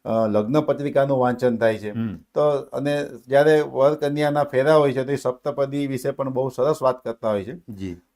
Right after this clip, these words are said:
Speaker 1: પણ કમભાગ્યે લોકો સુધી આ વાત એટલે નથી પહોંચતી કે બધા હળવા મળવા માંગે
Speaker 2: હમ.
Speaker 1: રીતે હોય છે, લગ્ન વિધિમાં ધ્યાન ઓછું હોય છે.
Speaker 2: બરાબર છે.
Speaker 1: એટલે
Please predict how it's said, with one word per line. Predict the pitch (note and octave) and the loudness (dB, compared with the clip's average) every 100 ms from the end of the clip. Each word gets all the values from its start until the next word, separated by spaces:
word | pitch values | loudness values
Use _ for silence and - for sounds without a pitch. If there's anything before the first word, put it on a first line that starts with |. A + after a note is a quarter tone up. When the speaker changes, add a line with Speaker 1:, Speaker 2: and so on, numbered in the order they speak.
| - | -2
Speaker 1:
પણ | D#3+ | 0
કમભાગ્યે | D#3 D3+ D#3+ E3 E3 E3+ | 0 0 4 4 6 6
લોકો | E3 C#3+ E3+ | 6 2 0
સુધી | D3 D3+ D#3+ | 0 2 4
આ | |
વાત | D3+ D#3 D#3 - | 6 4 0 -8
એટલે | D3+ D#3+ | -2 0
નથી | D3+ D3+ | 0 -2
પહોંચતી | C#3 C3+ - | -4 -6 -6
કે | C3 | -4
બધા | C3 C#3 C#3+ | -2 2 4
હળવા | C#3 D3+ D3+ | 6 6 6
મળવા | C#3+ C3+ | 6 6
માંગે | C3 C3 B2 | 4 2 2
Speaker 2:
હમ. | A2+ | 0
Speaker 1:
રીતે | A2 A2+ | 0 -2
હોય | A2 | -2
છે, | A#2+ | -4
લગ્ન | B2 C3 D3+ | -2 -2 -2
વિધિમાં | D3 C#3+ C#3+ C#3+ | -6 -6 -6 -6
ધ્યાન | A2+ A2+ A#2+ A2+ | -4 -4 -4 -6
ઓછું | G#2 - | -10 -10
હોય | F#2+ F2+ | -10 -10
છે. | F2+ | -12
Speaker 2:
બરાબર | A2 G#2+ G2 E2+ | -10 -8 -8 -12
છે. | _ | _
Speaker 1:
એટલે | G2 C3+ | -4 -2